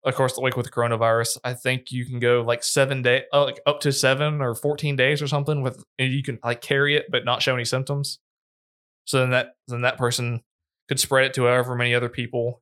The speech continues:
in that time frame and give it to them, and then they have another, you know,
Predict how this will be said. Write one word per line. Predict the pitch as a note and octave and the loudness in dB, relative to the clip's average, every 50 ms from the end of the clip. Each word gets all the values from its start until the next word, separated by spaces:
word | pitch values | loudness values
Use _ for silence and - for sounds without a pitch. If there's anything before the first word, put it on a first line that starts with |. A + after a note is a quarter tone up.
| _ - | _ -2
in | - B2+ B2 A#2+ | -2 0 2 2
that | A#2+ C3 C3 - | 0 0 0 0
time | C#3 C3 A#2+ A#2+ A#2+ | 0 0 0 0 0
frame | - C3 B2 A#2+ A#2+ B2 C3+ C3+ _ _ _ _ _ _ _ _ _ _ _ _ _ _ _ _ _ _ _ _ - | -2 -2 -2 -2 -4 -6 -8 -10 _ _ _ _ _ _ _ _ _ _ _ _ _ _ _ _ _ _ _ _ -4
and | C#3 B2+ | -2 0
give | B2 B2+ B2+ | 2 2 2
it | C3 - | 2 0
to | B2+ | 0
them, | A#2+ B2 B2+ B2+ | 2 4 4 4
and | B2 A#2+ | 2 2
then | A#2+ A2+ A#2 | 0 -2 0
they | B2 C3+ C#3+ C3+ C3 C3 B2+ B2+ - _ _ _ _ _ _ - | 4 4 6 6 6 4 2 -2 -6 _ _ _ _ _ _ 0
have | C#3+ C#3 | 2 2
another, | C3+ C3+ C#3 D3+ D3+ C#3+ D3 D3+ D3 C#3 - - _ _ _ - | 2 4 4 4 6 6 4 4 2 0 -4 -8 _ _ _ -8
you | B2+ A#2+ | -4 0
know, | A#2+ A#2 B2 B2 B2 | 0 2 2 0 -2